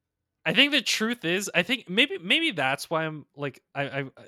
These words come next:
it seems like I'm really rolling around this idea of, like, me giving it a B, but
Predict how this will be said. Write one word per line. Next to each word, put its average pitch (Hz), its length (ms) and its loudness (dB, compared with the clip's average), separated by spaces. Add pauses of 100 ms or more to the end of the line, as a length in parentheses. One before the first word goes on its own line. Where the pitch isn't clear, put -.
(120)
it 143 140 -8
seems 147 260 -6
like 139 120 -6
I'm 135 140 -6
really 131 220 -4
rolling 117 400 -6
around 117 240 -8
this 120 160 -8
idea 110 500 -10
of, 107 160 -20
like, 104 160 -14
me 113 140 -16
giving 110 240 -14
it 107 80 -10
a 101 40 -12
B, 107 360 -14 (560)
but 156 220 4